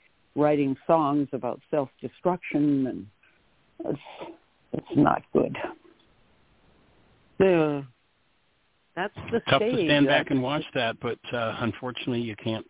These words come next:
Speaker 2: uh, you can't change another mind directly. They have to do it themselves.
Speaker 1: No.
Speaker 2: You can encourage. You know, one of the things that in, in at least one situation that I found really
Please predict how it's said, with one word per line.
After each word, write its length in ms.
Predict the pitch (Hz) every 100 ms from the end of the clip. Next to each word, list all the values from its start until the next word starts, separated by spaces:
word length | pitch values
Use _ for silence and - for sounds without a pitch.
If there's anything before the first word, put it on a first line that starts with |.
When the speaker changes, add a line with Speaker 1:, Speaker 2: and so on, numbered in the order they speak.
| -
Speaker 2:
uh, 160 | 117 104 - - - _ _ 139 - - - -
you 140 | - -
can't 300 | 113 117 - _ -
change 300 | 131 135 110
another 260 | 107 120
mind 320 | 117 117 131 117
directly. 500 | 110 131 - 101 101 95 -
They 140 | 95 95
have 180 | 101 -
to 80 | 107
do 160 | 110
it 80 | 107
themselves. 240 | - 98 165
Speaker 1:
No. 380 | - - 175 170
Speaker 2:
You 60 |
can 260 | - 90 87 _ _ - - - -
encourage. 720 | 98 87 - 127 104 107 - - - - - - -
You 80 | 117
know, 140 | 104 104
one 240 | 104 113
of 80 | 120
the 140 | 113 -
things 320 | 110 104 101 -
that 140 | 101 -
in, 320 | 113 101 98 92 101
in 120 | 101 98
at 100 | -
least 240 | 107 -
one 140 | 113 113
situation 560 | 113 - 107 98 - 101
that 60 |
I 120 | 101
found 220 | - 101 95
really 320 | 95 92